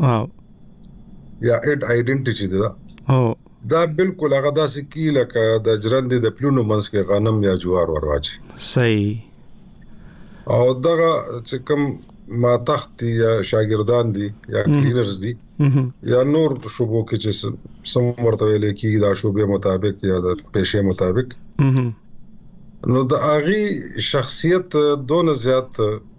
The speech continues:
Speaker 2: وځپل شي، ورټل شي،
Speaker 1: مهم.
Speaker 2: چې هغې بیا د سایکوپیتي ښکار شي.
Speaker 1: صحیح.
Speaker 2: سایکوپیتي
Speaker 1: یعنی اذیت
Speaker 2: موږ دې ته
Speaker 1: پسند
Speaker 2: وایو.
Speaker 1: شي، اذیت
Speaker 2: آه.
Speaker 1: خوښي شي.
Speaker 2: او چې بغیر د ده د خپل څه شخصي ګټې تاوان نه نورو خلکو ته،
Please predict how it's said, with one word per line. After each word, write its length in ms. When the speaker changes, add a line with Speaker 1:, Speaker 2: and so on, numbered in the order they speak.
Speaker 2:
وځپل 500
شي، 240
ورټل 460
شي، 260
Speaker 1:
مهم. 340
Speaker 2:
چې 160
هغې 560
بیا 280
د 60
سایکوپیتي 800
ښکار 360
شي. 200
Speaker 1:
صحیح. 420
Speaker 2:
سایکوپیتي 280
Speaker 1:
یعنی 220
اذیت 400
Speaker 2:
موږ 40
دې 40
ته 80
Speaker 1:
پسند 260
Speaker 2:
وایو. 180
Speaker 1:
شي، 220
اذیت 340
Speaker 2:
آه. 60
Speaker 1:
خوښي 260
شي. 220
Speaker 2:
او 220
چې 140
بغیر 500
د 200
ده 60
د 140
خپل 280
څه 160
شخصي 440
ګټې 280
تاوان 440
نه 100
نورو 280
خلکو 360
ته، 180